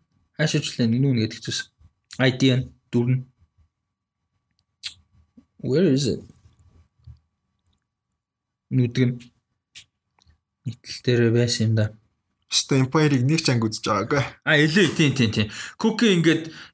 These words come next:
Speaker 1: аа, юу ягаал, үйл явдал нь дуусны дараа элээ рүү нүгээл тэгэл, аа, өөрийнхөө,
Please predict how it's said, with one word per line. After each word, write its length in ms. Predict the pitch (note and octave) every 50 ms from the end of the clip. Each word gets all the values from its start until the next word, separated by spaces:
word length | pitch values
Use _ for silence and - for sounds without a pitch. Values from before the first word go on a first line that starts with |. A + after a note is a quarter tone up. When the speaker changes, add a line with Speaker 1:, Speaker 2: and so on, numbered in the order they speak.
| _ -
Speaker 1:
аа, 640 | - D3 C#3 C3+ C3 B2+ B2 A#2+ A#2 A2+ A2+ A2+ A2+
юу 240 | A2+ B2+ D#3 D3+ C#3+
ягаал, 320 | B2 A2+ A#2+ B2 - C#3
үйл 160 | D3 D#3 D3+ D#3
явдал 240 | C#3+ A#2+ - -
нь 80 | C3+ B2+
дуусны 320 | B2+ C3+ C3 - C#3+ B2+
дараа 400 | A#2+ A#2+ A2 A2+ A2 A2 A2 A2+
элээ 320 | A#2 A#2 - D#3 D#3 D#3 D3+
рүү 160 | C#3+ C3 B2
нүгээл 400 | A#2+ A#2+ A#2 A2+ A2+ A2+ A2 -
тэгэл, 320 | - A2+ G#2+ G#2+ G#2+ G#2+ - - - - - - - -
аа, 320 | - G2 G2 F#2+ F#2 F#2 F2+ E2
өөрийнхөө, 480 | A2+ C#3+ D3 D#3 D#3 D3+ - - A#2+ A2